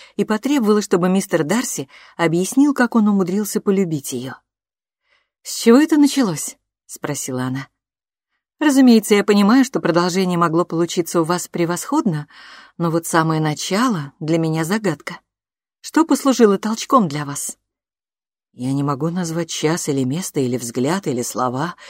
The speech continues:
которые стали началом. Это ведь было так давно. Я уже находился на середине, прежде чем понял, что начал».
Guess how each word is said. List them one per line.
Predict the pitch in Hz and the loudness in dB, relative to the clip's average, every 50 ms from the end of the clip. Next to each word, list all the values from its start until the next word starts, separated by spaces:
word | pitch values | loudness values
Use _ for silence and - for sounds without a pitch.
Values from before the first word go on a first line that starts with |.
| - - - _ | -20 -20 -14 _
которые | - 170 160 151 143 147 | -6 -6 -4 -2 -2 -2
стали | 139 - - 165 156 147 | -2 -2 -2 -2 -2 -2
началом. | 143 151 143 - - 143 123 120 120 123 123 _ _ _ _ _ _ _ _ _ _ - | -2 -2 -4 -4 -4 -6 -6 -6 -8 -12 -14 _ _ _ _ _ _ _ _ _ _ -12
Это | 160 151 - 165 | -10 -6 -4 -2
ведь | 151 147 139 147 | -2 -2 -2 0
было | 147 160 160 160 151 | 2 4 4 4 2
так | - - 160 156 143 139 | 0 0 -2 0 0 0
давно. | 147 147 147 147 151 160 170 170 - _ _ _ _ _ _ _ _ _ _ - - - - - _ | 0 0 0 0 0 -2 -2 -4 -8 _ _ _ _ _ _ _ _ _ _ -20 -20 -20 -20 -20 _
Я | - 160 170 202 190 | -8 -2 0 0 2
уже | 156 175 185 | 2 2 2
находился | 165 160 - 175 165 151 180 190 175 - 180 | 2 0 0 0 0 2 2 0 0 -2 -2
на | 170 170 | -2 -2
середине, | 160 - 180 165 170 170 143 156 185 220 240 226 214 | 0 0 2 4 4 4 4 4 4 4 4 4 2
прежде | - 214 208 175 170 175 | 2 0 0 2 0 0
чем | - 180 170 160 | 0 0 -4 -2
понял, | - 170 160 143 139 131 | 0 0 0 0 0 -4
что | 120 - - - 139 | -6 -8 -8 -8 -6
начал». | 123 117 110 107 - - - - _ | -6 -6 -8 -10 -12 -14 -14 -18 _